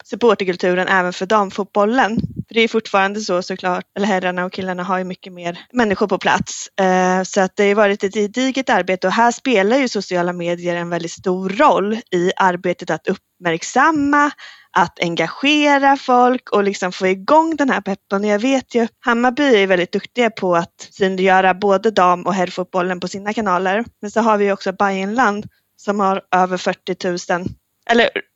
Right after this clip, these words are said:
närmare fyrtiotusen personer på Facebook. Och de jobbar ju väldigt ihärdigt med att få igång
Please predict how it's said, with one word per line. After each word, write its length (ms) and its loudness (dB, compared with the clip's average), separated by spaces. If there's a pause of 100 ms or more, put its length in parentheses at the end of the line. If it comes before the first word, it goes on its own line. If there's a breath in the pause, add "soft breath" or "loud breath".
(280)
närmare 380 2
fyrtiotusen 800 -4
personer 400 0
på 120 -6
Facebook. 640 -2 (340)
Och 160 2
de 380 4 (120)
jobbar 440 0
ju 260 2 (120)
väldigt 600 0
ihärdigt 560 -2
med 300 -2
att 140 -4 (140)
få 100 4
igång 420 4